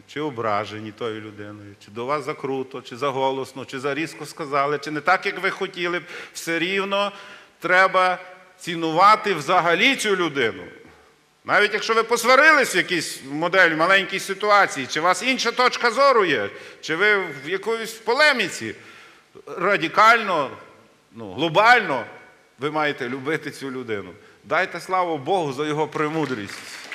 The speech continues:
Це благословіння. Тримайся його і не втрачай швидкими,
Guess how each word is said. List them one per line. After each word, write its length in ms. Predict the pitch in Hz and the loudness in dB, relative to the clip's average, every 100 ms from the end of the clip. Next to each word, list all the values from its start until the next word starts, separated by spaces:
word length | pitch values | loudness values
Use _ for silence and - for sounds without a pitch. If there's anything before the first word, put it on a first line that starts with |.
| - - - - - - - - - - - - - - - - - - - | -12 -12 -14 -14 -12 -10 -10 -10 -10 -10 -12 -10 -8 -8 -8 -8 -8 -8 4
Це 260 | 214 269 | 8 10
благословіння. 840 | 269 269 269 269 277 285 269 214 170 | 10 8 6 6 4 8 8 8 4
Тримайся 600 | 175 202 240 269 262 269 | 6 8 10 8 8 6
його 420 | 262 240 262 262 | 8 10 8 6
і 120 | 208 | 4
не 140 | 220 220 | 6 6
втрачай 720 | 220 214 214 254 269 262 233 - - - - | 6 6 8 8 10 8 6 -4 -12 -16 -14
швидкими, 920 | - - 208 214 214 254 269 254 254 | -6 0 4 4 4 4 6 6 4